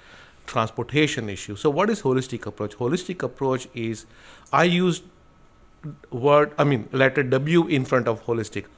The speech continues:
Holistic, look at the whole patient. S-, put our shoes in patient shoes and imagine what would they be wanting.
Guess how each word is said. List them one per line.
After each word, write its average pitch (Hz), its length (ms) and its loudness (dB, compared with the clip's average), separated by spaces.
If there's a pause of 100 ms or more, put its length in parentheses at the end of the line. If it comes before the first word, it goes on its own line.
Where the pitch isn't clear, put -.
(300)
Holistic, 156 560 0
look 120 220 -6
at 113 200 -2
the 110 160 -4 (360)
whole 170 360 4
patient. 104 540 -6 (1120)
S-, - 420 -14
put 233 400 0
our 165 240 2
shoes 151 300 0
in 131 180 -4
patient 123 540 -4
shoes 110 300 -6
and 117 140 0
imagine 113 520 -2 (140)
what 143 380 2
would 127 180 -4
they 120 80 -2
be 113 160 -6
wanting. 98 500 -8